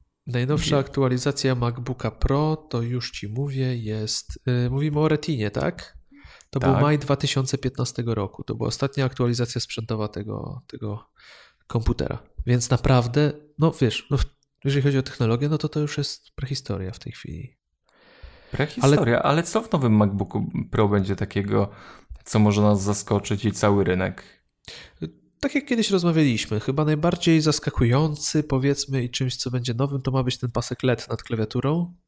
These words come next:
Speaker 1: e, który ma zastąpić tą linię p-, w klawiszy funkcyjnych.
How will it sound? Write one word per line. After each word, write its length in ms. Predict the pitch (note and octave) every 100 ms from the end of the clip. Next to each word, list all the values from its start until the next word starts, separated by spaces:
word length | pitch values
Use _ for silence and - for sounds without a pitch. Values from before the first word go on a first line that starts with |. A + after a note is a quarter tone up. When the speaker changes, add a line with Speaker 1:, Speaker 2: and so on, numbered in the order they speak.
| _ - - - - - _
Speaker 1:
e, 240 | C2+ C2
który 320 | B2+ - B2 A#2+
ma 440 | A#2+ A#2+ A#2+ A#2+
zastąpić 640 | A#2+ - B2 A#2 - A#2
tą 140 | - A#2
linię 300 | B2 A#2+ A2+
p-, 120 | -
w 100 | -
klawiszy 340 | - A#2+ A#2+
funkcyjnych. 840 | - A#2 - - A#2 D#3 G#3+ -